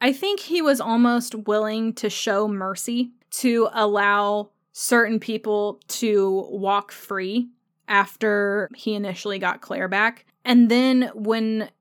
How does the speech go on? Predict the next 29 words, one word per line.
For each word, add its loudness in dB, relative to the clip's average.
he 0
sees -2
that -2
Claire 0
has -4
been -4
raped -4
and -4
that -2
there 6
were 4
so 2
many 4
of -2
them -4
that 2
attacked 0
her 0
that -4
she -4
doesn't 2
even 2
know 2
how 4
many -2
or 2
who 4
it 2
was, -4